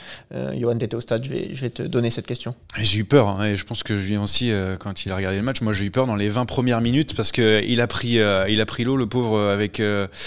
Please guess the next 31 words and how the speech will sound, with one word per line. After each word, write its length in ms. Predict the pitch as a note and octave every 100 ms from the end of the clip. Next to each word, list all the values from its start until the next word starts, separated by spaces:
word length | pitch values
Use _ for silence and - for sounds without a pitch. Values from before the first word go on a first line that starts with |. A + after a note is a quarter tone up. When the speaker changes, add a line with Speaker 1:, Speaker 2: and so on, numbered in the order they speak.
| - -
Speaker 2:
avec, 340 | G#2+ G#2+ -
euh, 200 | G#2+ G#2
des, 260 | G2+ G#2 G#2
des, 260 | G2+ G2
hum, 280 | F#2+ F#2+ G2+ A2
des 160 | A2
joueurs 260 | G#2+ A#2 A2
rapides 320 | A#2 G#2 C3
sur 160 | - G#2+
son 160 | A2+
côté. 500 | G#2+ A#2+ C#3+ C#3+ D3
Euh, 140 | B2 G2+
heureusement, 340 | G2 G#2 A#2
Gauthier 300 | G#2+ G2+ G#2+
a 120 | A#2 G2+
été 200 | E2+ G#2
le, 280 | G2 F#2 F#2 - - -
le, 140 | G#2
le 140 | G#2 G#2+
sauver 460 | - A2 A2 A#2
à 220 | G#2+ F#2 F#2+
une, 260 | G#2 G#2+ G#2
une 120 | G#2
ou 40 |
deux 220 | G2+ G#2 G2+
reprises. 600 | G#2+ G2+ E3 E3 A#2+ A#2+ -
Euh, 320 | A2 G#2 G#2
mais 100 | A2
après, 220 | A2 -
derrière, 400 | C#3+ A2+ A#2+ D3 - - - - -
euh, 360 | G#2 G2 G2